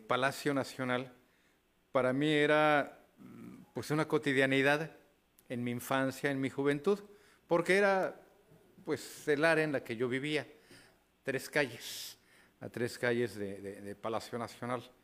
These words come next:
Claro que llegué a entrar, pero obviamente, pues, para ver los murales. Hay un museo, en una de las caras de, de Palacio Nacional,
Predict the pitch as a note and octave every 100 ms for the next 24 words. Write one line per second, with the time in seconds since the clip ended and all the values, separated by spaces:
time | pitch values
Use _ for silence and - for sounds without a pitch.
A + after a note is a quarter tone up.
0 | _ _ - - - F3+ F3+ - C3 A#2+
1 | A2+ C#3+ C#3+ - C3 B2+ C3+ E3+ - A2
2 | A2 C3 B2 A#2+ D#3 - A2 - G#2 G#2+
3 | A#2 A#2+ A#2 B2+ A2+ A2 B2 B2+ C3 B2+
4 | B2+ D3 - - - - - - D3+ F3
5 | A3 F#3 - E3 C#3 - - - B2+ D#3+
6 | D3+ C3+ - C#3+ C3+ B2+ B2 A2 A2 G#2+
7 | A2+ A#2+ - C3+ B2 - B2+ C3